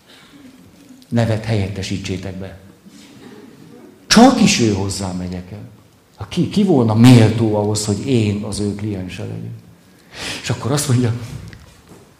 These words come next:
de ez már nagy dolog, mert mer segítséget kérni. A narcisztikus leendő klienseink nagy része nem kér segítséget.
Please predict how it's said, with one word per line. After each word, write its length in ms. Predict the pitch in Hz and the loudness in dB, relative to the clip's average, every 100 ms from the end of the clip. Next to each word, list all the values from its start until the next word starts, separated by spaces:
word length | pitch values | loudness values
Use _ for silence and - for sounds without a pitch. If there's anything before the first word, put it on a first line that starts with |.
| _ _ _ _ - - - - 117 - | _ _ _ _ -20 -18 -20 -20 -18 -6
de 120 | 120 | 0
ez 120 | 117 | 2
már 140 | 110 113 | 2 0
nagy 200 | 156 120 | 0 -2
dolog, 440 | 107 113 113 - - - - | -2 -2 -4 -10 -18 -20 -18
mert 300 | - 101 101 - - | -4 -2 -2 -8 -8
mer 260 | 120 123 113 | -2 0 0
segítséget 720 | - 104 101 - 98 95 95 | 0 0 -2 -4 -4 -2 -4
kérni. 460 | - 104 101 101 - - - - - - - | -6 -6 -6 -8 -10 -20 -20 -20 -20 -16 -6
A 140 | 113 | -2
narcisztikus 840 | 104 123 113 127 131 139 135 127 - - - - - - 117 113 | 0 0 2 0 -2 -2 -2 -4 -6 -14 -20 -20 -20 -14 -8 -2
leendő 540 | 147 143 139 131 135 | 2 4 2 2 0
klienseink 680 | 135 139 131 123 135 123 117 | 2 0 2 0 0 2 2
nagy 200 | 127 120 | 0 0
része 300 | 120 117 123 | -2 -2 0
nem 200 | 120 104 | 0 -2
kér 180 | 107 101 | -2 -2
segítséget. 720 | 104 95 92 - 95 98 | -2 -4 -6 -4 -4 -4